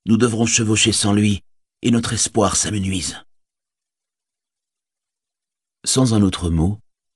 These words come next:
ils passèrent lentement à travers la lande rase et les herbages de montagne jusqu'au pavillon du roi. Là, Merry constata que l'on avait tout préparé et que lui-même n'était pas oublié.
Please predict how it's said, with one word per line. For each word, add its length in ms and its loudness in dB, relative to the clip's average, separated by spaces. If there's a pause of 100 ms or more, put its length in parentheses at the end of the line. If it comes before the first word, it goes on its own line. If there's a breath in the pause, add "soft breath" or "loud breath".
ils 160 2
passèrent 400 0
lentement 520 2
à 100 -2
travers 340 -2
la 140 0
lande 260 2
rase 480 -2 (180)
et 100 2
les 200 2
herbages 400 0
de 80 0
montagne 600 0 (320)
jusqu'au 340 -2
pavillon 400 0
du 120 -2
roi. 360 -6 (1500)
Là, 360 0 (500)
Merry 280 4
constata 520 0
que 160 -2
l'on 140 4
avait 180 2
tout 160 0
préparé 600 -2 (280 loud breath)
et 140 0
que 100 -2
lui-même 500 4
n'était 240 0
pas 200 0
oublié. 460 -2